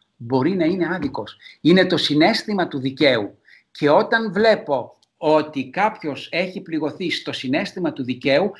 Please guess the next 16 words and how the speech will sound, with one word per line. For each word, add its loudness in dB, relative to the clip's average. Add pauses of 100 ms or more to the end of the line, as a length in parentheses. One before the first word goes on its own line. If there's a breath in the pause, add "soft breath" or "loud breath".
(120 loud breath)
έχω 4
την 0
υποχρέωση, 0 (120)
επειδή -4
είμαι 2
κι -6
εγώ 0
άνθρωπος, -2
να 0
τον -2
βοηθήσω. -8
Δεν -2
περιμένω -4
το -20
κράτος». -20 (200)
Καταλάβατε; -10